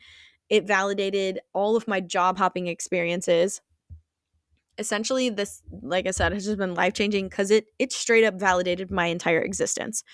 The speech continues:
to begin with. And I know I shouldn't have needed something else to validate that. Nobody needs that. We're all worthy.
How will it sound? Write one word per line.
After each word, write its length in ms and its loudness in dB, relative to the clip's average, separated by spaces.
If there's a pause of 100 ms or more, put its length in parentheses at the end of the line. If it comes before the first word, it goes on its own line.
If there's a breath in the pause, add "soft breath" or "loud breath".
(120)
to 100 0
begin 300 -2
with. 160 -8 (520 loud breath)
And 140 4
I 120 2
know 320 2 (260 loud breath)
I 120 -2
shouldn't 260 -4
have 100 -2
needed 280 0
something 320 -4
else 180 -2
to 100 -12
validate 460 0
that. 220 0
Nobody 320 -4
needs 220 -4
that. 260 0
We're 120 -2
all 160 4
worthy. 480 0